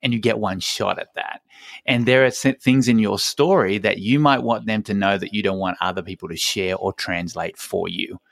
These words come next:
And so know what those things are and learn to communicate them in a redemptive way as to how it has helped shape you as a leader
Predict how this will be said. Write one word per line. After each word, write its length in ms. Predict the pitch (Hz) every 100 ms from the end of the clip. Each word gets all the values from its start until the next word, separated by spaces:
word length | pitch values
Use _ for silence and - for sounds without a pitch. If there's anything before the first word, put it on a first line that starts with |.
| _ - - -
And 220 | - 117
so 340 | 104 127 110 107 -
know 220 | 107 123
what 180 | 135 90
those 220 | 117 107
things 300 | 107 104 87
are 340 | 85 82 104 - - - _
and 220 | - 104 104
learn 180 | 110 113
to 80 |
communicate 720 | 117 120 107 110 110 - 98 -
them 140 | 98
in 80 | 92
a 80 | 90
redemptive 460 | 85 92 85 90
way 400 | 90 85 104 117 _ _ - -
as 240 | - 110 -
to 180 | 113
how 540 | 98 - 120 120 120 117
it 100 | 104
has 160 | 101
helped 480 | - - 107 101 -
shape 520 | - - - 98 - 107
you 160 | 104
as 160 | 101 110
a 60 |
leader 460 | 98 90 92 90 90